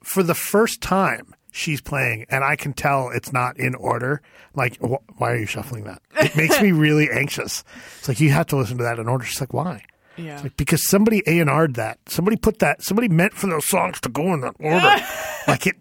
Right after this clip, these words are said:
Speaker 1: it just, I, yeah, I can't handle it. So I'll give her a bunch, you know, I'll put something on,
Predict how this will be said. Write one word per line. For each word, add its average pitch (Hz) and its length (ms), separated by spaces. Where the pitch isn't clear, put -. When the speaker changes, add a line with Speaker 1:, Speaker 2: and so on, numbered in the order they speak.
Speaker 1:
it - 220
just, - 300
I, 127 280
yeah, 120 180
I 113 80
can't 127 260
handle 113 280
it. - 100
So 139 300
I'll 151 240
give 147 180
her 151 120
a 135 60
bunch, 127 260
you 139 100
know, 120 80
I'll 123 240
put - 220
something 127 240
on, 113 180